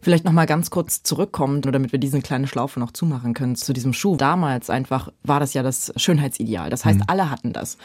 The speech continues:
Speaker 1: Also im Sinne von nicht alle hatten das, sondern es war einfach wichtig für diese Gesellschaft, weil es ein Schönheitsideal ist. Und in dem Sinne ist es nicht so besonders, dann diesen Schuh aufzuheben. Aber heutzutage
Speaker 2: Mhm.
Speaker 1: diesen Schuh zu haben, ist was ganz, ganz Besonderes.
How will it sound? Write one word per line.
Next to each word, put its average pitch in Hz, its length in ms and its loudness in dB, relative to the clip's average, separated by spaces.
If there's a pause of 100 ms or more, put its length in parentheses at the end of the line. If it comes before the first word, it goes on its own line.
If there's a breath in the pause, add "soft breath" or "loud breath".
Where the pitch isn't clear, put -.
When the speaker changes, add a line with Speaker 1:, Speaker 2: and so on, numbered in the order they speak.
(200 loud breath)
Speaker 1:
Also 143 160 0
im 147 80 4
Sinne 151 160 4
von 143 160 0
nicht 147 240 0
alle 131 180 2
hatten 165 220 6
das, 147 160 4
sondern 131 220 0 (420 loud breath)
es - 100 -6
war 127 80 2
einfach 135 220 0
wichtig 156 380 0
für 160 100 2
diese 139 160 0
Gesellschaft, 147 480 0
weil 135 120 2
es 131 100 -4
ein 120 100 2
Schönheitsideal 120 720 0
ist. 147 160 0
Und 135 120 -2
in 135 120 2
dem 156 160 6
Sinne 143 220 2
ist 117 120 -2
es 135 140 -2
nicht 143 260 0
so 139 100 2
besonders, 139 520 2
dann 143 160 2
diesen 139 260 2
Schuh 208 280 2
aufzuheben. 123 840 -2 (220)
Aber 127 460 0
heutzutage 110 800 2
Speaker 2:
Mhm. 113 40 -4
Speaker 1:
diesen 131 220 -2
Schuh 185 200 0
zu 147 240 -2
haben, 156 340 0
ist - 160 -4
was 135 180 -4
ganz, 151 240 0
ganz 160 220 -2
Besonderes. 135 600 -2